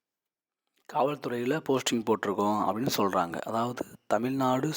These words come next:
சீருடை பணியாளர் தேர்வாணையம் மூலமா மட்டும் பத்தொன்பதாயிரத்துக்கு மேற்பட்ட,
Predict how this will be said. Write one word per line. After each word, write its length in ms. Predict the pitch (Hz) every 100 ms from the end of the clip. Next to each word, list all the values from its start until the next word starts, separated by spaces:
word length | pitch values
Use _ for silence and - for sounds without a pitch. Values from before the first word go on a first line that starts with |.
| -
சீருடை 440 | 135 143 135 127 123
பணியாளர் 460 | 107 113 110 107 -
தேர்வாணையம் 480 | 110 117 110 104 104
மூலமா 320 | 104 101 98
மட்டும் 540 | 98 - - 104 185 - - - - -
பத்தொன்பதாயிரத்துக்கு 880 | 127 - 160 160 156 147 - 135 -
மேற்பட்ட, 720 | 113 113 127 123 113 123 139